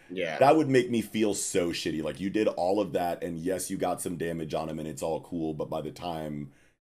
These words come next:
Speaker 2: you know, Deku shows up, he's basically one hundred percent for that, for the sake of that fight.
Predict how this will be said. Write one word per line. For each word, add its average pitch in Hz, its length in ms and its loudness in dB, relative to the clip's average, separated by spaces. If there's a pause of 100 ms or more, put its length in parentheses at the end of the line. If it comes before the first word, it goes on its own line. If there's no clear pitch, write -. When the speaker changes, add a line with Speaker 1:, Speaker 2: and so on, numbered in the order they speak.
Speaker 2:
you 85 100 -4
know, 78 160 -2
Deku 78 400 -2
shows 73 340 -2
up, 71 200 -4
he's 73 180 -8
basically 71 480 -6
one 67 200 -6
hundred 65 260 -8
percent 69 420 -8
for 69 120 -4
that, 64 300 -6
for 80 80 -4
the 67 120 -6
sake 67 280 -4
of 69 160 -6
that 69 240 -4
fight. 69 340 -4